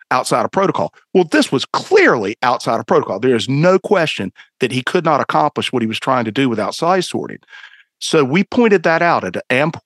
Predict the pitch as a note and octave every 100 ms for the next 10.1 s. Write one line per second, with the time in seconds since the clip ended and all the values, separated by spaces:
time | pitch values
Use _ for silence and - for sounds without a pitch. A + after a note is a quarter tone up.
0 | - C#3+ D#3+ F3+ G3+ F#3 - F#3 - G3+
1 | - - A2+ A#2 C3+ D#3 D#3 - D#3+ D#3
2 | - - - C3 C3+ - - F#2 - -
3 | G#2+ G2+ G2 F#2+ - - D#3+ E3 - D#3
4 | - C3+ A#2+ G#2+ G#2+ A#2 C#3 C#3+ D#3 D#3+
5 | D#3 F#3 F#3+ F#3+ - _ _ _ _ _
6 | - A2+ C3+ C3+ C#3 C#3+ C#3 D#3 D#3 D#3+
7 | D#3 D#3 D#3 E3 E3+ E3+ - - - G#3+
8 | D#3+ G3 F3 C3 A#2+ D#3 E3 - D3+ C3+
9 | A#2+ E3 F3 C#3+ B2+ A2+ C#3 A#2+ B2+ G#2+